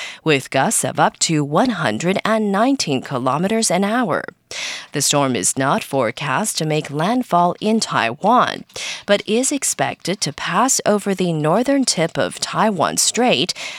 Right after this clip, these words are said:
to threaten China's Zhejiang province later today and early tomorrow morning.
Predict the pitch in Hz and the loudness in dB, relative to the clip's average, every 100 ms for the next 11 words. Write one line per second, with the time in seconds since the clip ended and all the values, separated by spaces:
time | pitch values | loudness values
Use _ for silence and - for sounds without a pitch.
0 | - - 180 - 160 151 139 101 - 165 | -10 -2 -2 2 0 2 0 0 0 0
1 | 170 151 117 - 143 190 233 151 147 135 | 2 2 2 0 2 0 2 2 2 -2
2 | - 170 262 190 - - 120 95 92 - | -2 2 2 2 0 0 -2 -2 -4 -4
3 | - 156 240 262 - - - 262 190 139 | -2 -2 -2 -4 -8 -10 -2 -2 0 -2
4 | 127 147 214 208 196 165 180 175 175 226 | 0 -2 -4 -2 0 2 2 2 0 0
5 | 170 71 64 | 0 -2 -8